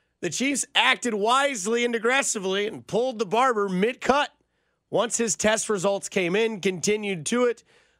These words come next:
Um, Daniel <laughs> Kilgore, he got half a haircut and got deemed a close contact. You saw the picture that went completely viral, like forty-one thousand likes on Twitter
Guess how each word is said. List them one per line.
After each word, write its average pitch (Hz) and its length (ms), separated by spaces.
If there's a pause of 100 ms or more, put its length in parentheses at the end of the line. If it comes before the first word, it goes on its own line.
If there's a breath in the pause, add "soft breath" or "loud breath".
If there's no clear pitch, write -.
(180 soft breath)
Um, 208 320 (120)
Daniel 220 380
<laughs> - 20
Kilgore, 165 840 (440 loud breath)
he 233 160
got 247 240
half 214 360
a 214 80
haircut 208 680
and 180 200
got 196 260
deemed 214 360
a 202 60
close 214 340
contact. 208 760
You 175 160
saw 226 300
the 226 100
picture 214 400
that 190 140
went 175 200
completely 170 440
viral, 233 520
like - 200
forty-one 190 600
thousand 185 520
likes 165 400
on 170 160
Twitter 180 480